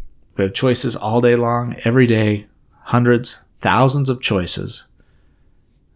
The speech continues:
Again, are we intentional? Are we preloading? Are we prepping for the choices that we're gonna make?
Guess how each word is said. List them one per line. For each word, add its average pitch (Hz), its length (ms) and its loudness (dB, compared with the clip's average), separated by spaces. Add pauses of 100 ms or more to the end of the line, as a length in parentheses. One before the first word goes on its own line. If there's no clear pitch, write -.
Again, 95 280 -2
are 90 60 -2
we 90 120 -2
intentional? 110 580 -4
Are 95 120 -2
we 87 100 -6
preloading? 104 640 0
Are 90 120 -6
we 85 180 -8
prepping 120 560 -2
for 113 140 -6
the 104 80 -4
choices 104 480 -4
that - 120 -10
we're 98 100 -8
gonna 87 180 -6
make? 87 340 -10